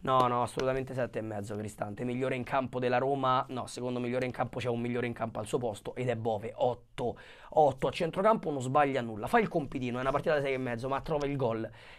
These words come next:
che al momento, al momento ci porta avanti. Quando è uscito abbiamo fatto tutti, "Eh", perché se lo meritava, è un ragazzino, tifa Roma,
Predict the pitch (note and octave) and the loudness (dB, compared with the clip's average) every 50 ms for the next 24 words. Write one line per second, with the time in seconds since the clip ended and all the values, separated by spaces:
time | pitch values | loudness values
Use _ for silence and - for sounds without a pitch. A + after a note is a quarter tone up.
0 | - - - A3 F#3 F#3+ F3+ F3 E3 D3+ C#3 D3+ D#3 C#3 C3 B2 A#2 - - - | -18 4 6 6 8 8 6 6 4 4 4 4 2 0 0 -2 -4 -4 -4 -4
1 | C3+ A2+ - - - - - - - - C#3+ C#3 C#3 C3+ C3 B2+ C3 B2+ A#2+ A#2+ | -2 -2 -2 -4 -8 -16 -18 -6 4 6 6 6 6 4 0 -2 -2 -2 -4 -4
2 | - B2+ A2+ A#2+ B2 A#2+ C3 B2 - - B2 A2 F#2 F2 F2+ G2 - - G#2 - | -6 -6 -6 -4 -2 -2 -2 -2 -2 -2 -4 -4 -4 -6 -8 -12 -12 -12 -12 -12
3 | - - - - - - G3 F3 E3+ E3+ E3 D#3+ - - F3 D#3 D3+ - - C#3 | -12 -12 -12 -14 -2 4 6 6 8 8 6 6 6 4 4 4 4 2 2 -2
4 | C#3+ C3+ C#3+ C#3 - C#3 C#3+ D3+ - - A3 A#3+ C#4+ C#4+ C#4 C#4+ C#4+ D4 C4+ F#3 | -2 -2 -2 -2 -2 -2 -4 -4 -2 0 0 2 2 2 2 2 2 2 0 -2
5 | - C#3 B2+ - - C3+ - - C#3+ B2+ B2+ B2 A#2+ B2+ B2+ D3+ E3+ F3+ F3 G3 | -4 -6 -6 -6 -6 -6 -2 0 0 2 2 0 0 2 6 6 8 8 8 8
6 | F#3 - C#3 B2 A#2+ A#2 B2 A#2 A#2+ A#2 - - - E3+ E3+ E3 E3+ D#3+ E3+ E3 | 6 6 2 -4 -2 -2 0 0 0 -2 -2 -4 -2 0 2 2 2 0 -2 -4
7 | D3 C3 G#2+ A#2+ A#2 C#3+ E3 D#3+ D#3+ D#3 D#3 D3+ | -6 -4 -2 2 4 6 6 6 6 6 4 4